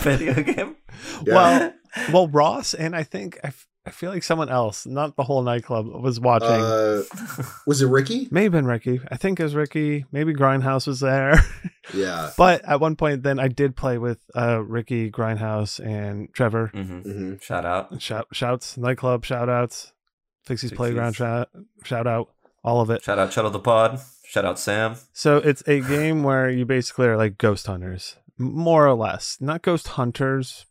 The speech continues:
Speaker 3: but in the sense of, like, the Ghostbusters. You're going in and trying to, like,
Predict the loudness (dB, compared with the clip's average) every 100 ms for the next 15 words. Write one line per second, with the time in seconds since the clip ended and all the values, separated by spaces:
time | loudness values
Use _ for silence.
0 | -14 -14 _ _ -10 -6 -4 -2 -2 0
1 | 0 -2 -2 -2 -2 0 -2 -2 -4 -4
2 | -4 -4 -4 2 2 2 0 -2 -4 -4
3 | -4 -4 -4 -6 -12 -20